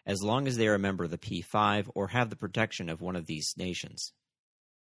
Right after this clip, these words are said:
I hope this episode will not only illustrate the U N's role in the early Cold War,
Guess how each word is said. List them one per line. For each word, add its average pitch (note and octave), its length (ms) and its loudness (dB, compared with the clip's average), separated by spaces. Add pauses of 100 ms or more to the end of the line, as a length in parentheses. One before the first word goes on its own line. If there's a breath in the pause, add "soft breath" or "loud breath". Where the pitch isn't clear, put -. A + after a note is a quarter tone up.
(440)
I A#2 60 0
hope F#3+ 180 4
this C#3+ 200 -2
episode A2 360 0
will F2 120 -4
not F#2+ 180 2
only F#2 220 0
illustrate F#2 500 -2
the F2 80 -6
U F2 140 -2
N's E2+ 240 -4
role F2 300 0
in E2 40 -6
the F2 140 -8
early E2+ 280 -4
Cold A#2 360 0
War, F#2+ 320 0